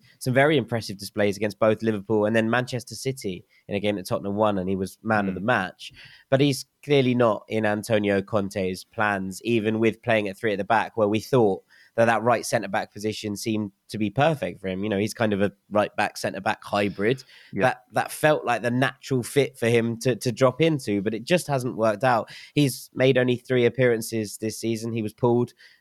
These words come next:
Speaker 1: as you say, in that two-all draw with Brentford. He got a few minutes off the bench to see off a win against Marseille in the Champions League, uh, and he played ninety minutes against Portsmouth in the F A Cup this weekend. Uh, but he's twenty-three now, as you know, and he really does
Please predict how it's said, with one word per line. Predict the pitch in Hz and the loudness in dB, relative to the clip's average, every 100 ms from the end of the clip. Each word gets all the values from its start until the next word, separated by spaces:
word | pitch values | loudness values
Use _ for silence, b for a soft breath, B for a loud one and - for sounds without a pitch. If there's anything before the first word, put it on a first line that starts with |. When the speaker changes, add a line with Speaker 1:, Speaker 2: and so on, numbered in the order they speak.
| 110 | -8
Speaker 1:
as | |
you | 110 | 0
say, | 117 110 | 2 4
in | |
that | 110 - | 2 0
two-all | 135 120 113 | 2 4 4
draw | 110 117 110 | 2 4 4
with | 98 98 | 2 0
Brentford. | 110 101 95 107 104 B B B | 0 0 0 -2 -2 B B B
He | 117 | 2
got | 117 104 | 2 2
a | 110 | -4
few | - 127 | 0 2
minutes | 120 120 120 | 2 0 -4
off | 127 | -6
the | 104 | 0
bench | 117 117 - | 0 0 -4
to | 110 | -8
see | - 120 | -2 0
off | 117 | 2
a | 113 | 0
win | 117 117 | 2 2
against | 113 110 - | 2 -2 -2
Marseille | 117 113 120 | -2 0 0
in | 113 | 2
the | 113 | -2
Champions | 120 120 113 113 107 | -2 -4 -4 -6 -2
League, | 113 117 - b b - | 0 0 -4 b b -4
uh, | 104 | -2
and | 113 | 0
he | |
played | 113 120 104 - | 2 0 0 0
ninety | 117 113 113 | 0 0 -2
minutes | 104 95 | -4 -4
against | 104 98 - | -6 -8 -6
Portsmouth | 107 - - 92 - _ b - | -4 -4 -6 -10 -10 _ b -8
in | 104 | -4
the | 87 | -2
F | 104 - | -2 -2
A | 95 | -4
Cup | 95 113 98 - | -4 -4 -4 -8
this | 92 95 - | -12 -10 -10
weekend. | 95 90 104 92 87 98 113 - B B | -10 -10 -6 -8 -8 -12 -14 -18 B B
Uh, | 110 110 | -4 -4
but | 131 | -4
he's | 143 | -4
twenty-three | 185 180 160 185 | 0 0 2 2
now, | 120 92 104 | 2 -2 -4
as | 117 117 | -8 -6
you | 131 | -4
know, | 120 | -2
and | 120 127 131 127 - - | -2 -2 -2 -4 -8 -12
he | 131 131 _ - | -10 -10 _ 0
really | 151 131 | 2 4
does | 147 139 127 - - | 4 4 2 -12 -16